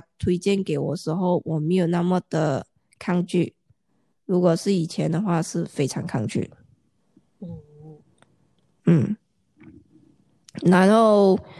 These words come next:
Speaker 1: 有时候我会怀疑，就是，呃，到底我单身是不是一个罪，或者是单身是不是有问题啊？有时候人家看我的那个、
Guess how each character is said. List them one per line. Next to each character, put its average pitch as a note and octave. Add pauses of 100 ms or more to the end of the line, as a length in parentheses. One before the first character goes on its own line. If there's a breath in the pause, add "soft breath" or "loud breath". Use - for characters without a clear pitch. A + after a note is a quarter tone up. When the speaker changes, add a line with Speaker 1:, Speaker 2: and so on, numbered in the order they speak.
(260 loud breath)
Speaker 1:
有 F#3
时 F#3+
候 A#3+
我 E3+
会 G#3+
怀 E3
疑， E3
就 F3+
是， F3+
呃， C3+ (880)
到 G#3+
底 F3+
我 C#3+
单 D3
身 D3+
是 D#3+
不 D#3+
是 E3+
一 D#3+
个 D3+ (160)
罪， E3 (320 soft breath)
或 G3+
者 F3+
是 F#3 (220)
单 D#3+
身 D3+
是 E3+
不 F3
是 F3+
有 D#3
问 D#3
题 C3+
啊？ - (140)
有 E3
时 F3+
候 B3 (920 soft breath)
人 F3+
家 F#3
看 G#3+
我 C#3+
的 D3+
那 D#3
个、 D#3+